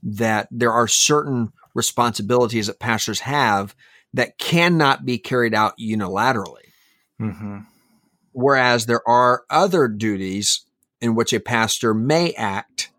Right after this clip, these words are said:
Speaker 1: alone. And
Speaker 2: Mm-hmm.
Speaker 1: so, yes, there is, uh, uh, there is a,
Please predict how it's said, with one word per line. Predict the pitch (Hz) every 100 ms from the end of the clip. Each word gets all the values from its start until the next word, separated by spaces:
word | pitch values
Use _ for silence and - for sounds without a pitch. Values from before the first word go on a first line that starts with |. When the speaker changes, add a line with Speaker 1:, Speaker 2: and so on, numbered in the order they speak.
| _ _ _ _ -
Speaker 1:
alone. | 107 95 73 53 - _ _ _ _ _ _ _ - 110
And | 110
Speaker 2:
Mm-hmm. |
Speaker 1:
so, | 107 143 131 123 - - 139
yes, | 143 98 -
there | 131 135
is, | 143 139 127 110 - _ _ _
uh, | 107 107
uh, | 117 107 98 95 -
there | 117 113
is | 127 127
a, | 117